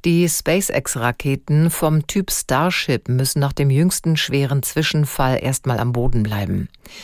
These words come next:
Von der zuständigen U-S-Behörde hieß es, vor einem weiteren Testflug müsse der Konzern von U-S-Milliardär Musk den Vorfall untersuchen. Die unbemannte Rakete war zunächst erfolgreich gestartet, der obere Teil explodierte dann aber kurze Zeit später.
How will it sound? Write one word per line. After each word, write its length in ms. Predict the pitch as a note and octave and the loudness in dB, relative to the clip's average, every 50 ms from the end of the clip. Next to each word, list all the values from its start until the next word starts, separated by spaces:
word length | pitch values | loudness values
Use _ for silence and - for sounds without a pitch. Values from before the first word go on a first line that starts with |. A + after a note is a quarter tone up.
| - - - - | -20 -20 -20 -8
Von 180 | - - B2+ B2 | -4 -2 0 0
der 100 | B2 - | 0 0
zuständigen 600 | - E3 D#3 - - D3 C#3 C3+ C3+ A#2+ A#2+ G#2 | 0 -2 -2 0 0 0 2 2 2 0 -2 -4
U-S-Behörde 720 | G#2+ - - C#3 - - - C#3+ C3 A#2+ A2+ A2 A2 A2 | -4 -2 -2 -2 -2 -2 -2 -2 0 2 0 0 0 0
hieß 260 | A2+ C3 D#3 D3+ - | 0 0 0 0 0
es, 260 | - F3 F3 E3+ - - - - - - - - | 0 0 0 -2 -4 -8 -12 -18 -20 -20 -20 -18
vor 200 | - - D#3 F2+ | -4 -2 0 2
einem 200 | C3+ D3+ C#3+ B2+ | 2 2 2 2
weiteren 380 | C#3 D#3+ - - F3 D3+ B2 | 2 0 0 -2 -2 -4 -4
Testflug 600 | - - D3 D3 - - - - - E3 E3 - - | -2 -2 -4 -4 -4 -6 -10 -6 -4 -4 -2 0 0
müsse 260 | D#3+ D#3+ - - D#3+ | 0 0 0 0 0
der 160 | D3+ D#3 D#3 | 0 0 -2
Konzern 600 | D3+ - D3+ D3+ C#3+ - - D3 D3 D#3 E3 D#3+ | -2 -2 -2 -2 -2 -2 -2 0 0 2 0 0
von 340 | - - D3 C#3 C#3 C#3+ - | 0 0 0 0 0 0 0
U-S-Milliardär 880 | - D3+ - - D#3+ - - D3 C3 B2+ A#2 A2+ G#2 A2 A#2 A2+ A2 A2+ | 0 0 0 0 0 0 0 0 0 0 0 0 -2 0 0 0 0 0
Musk 460 | A#2 C3 D3+ D3+ - - - - - - - | 0 0 0 -2 -2 -6 -10 -14 -12 -6 -2
den 180 | C#3 C3+ C3 | 0 0 0
Vorfall 480 | B2 - - C#3+ C3 B2+ - - B2 - | -2 -2 -2 0 0 0 0 0 -2 0
untersuchen. 680 | - C3 - B2+ A#2+ A#2 C#3 C#3+ - - F#2+ F2 - - - _ _ - - - - - - - - - - | 0 -2 0 0 0 0 0 -2 0 -2 -4 -4 -6 -10 -16 _ _ -20 -20 -20 -20 -20 -20 -20 -20 -10 -4
Die 100 | - C#3+ | -2 0
unbemannte 540 | - F3 F3 E3 E3+ D3+ D3 D3 D3+ F3 C#3 | 2 4 4 4 4 2 2 0 0 0 0
Rakete 440 | B2+ C3+ - - D#3 D#3+ - F3+ D3 | 0 -2 -2 -2 -2 -2 0 0 0
war 120 | D3+ D#3 | 0 -2
zunächst 380 | - - D3+ D3 D3 C#3+ - - | -2 -2 -2 0 -2 -2 -2 -4
erfolgreich 580 | A#2 - - - A#2 A#2 - - A2 A2+ - | -4 -4 -4 -4 -4 -4 -2 -4 -4 -6 -4
gestartet, 880 | - C3 B2+ - - - A#2 A#2+ C#3+ D3+ - F#3+ G3 G3 - - - - | -6 -6 -6 -4 -2 0 0 0 0 0 0 0 -2 -2 -4 -8 -8 -4
der 160 | D3+ D3 - | -2 -2 0
obere 380 | - D#3+ F#3+ F#3 F3+ C3+ B2+ - | 0 0 0 2 2 0 0 -2
Teil 240 | - C3 A#2+ A2+ - | -2 -2 -2 -2 -2
explodierte 680 | - - - - - D3 C#3+ C3 C3 G3 G#3 - C#3 | -4 -4 -6 -4 -2 -2 -2 0 0 0 0 0 -2
dann 180 | - A2 F#2+ F#2 | -2 -2 -2 -4
aber 240 | - A2 A2+ A#2 A#2 | -4 -2 -4 -4 -4
kurze 420 | - - C3 A#2+ - - A#2+ A#2+ | -4 -4 -4 -4 -2 -4 -6 -4
Zeit 240 | - - A#2 A2 - | -4 -4 -4 -2 -4
später. 420 | - - A2 G#2 - G2 E2 D#2 | -4 -2 -4 -4 -2 -4 -6 -8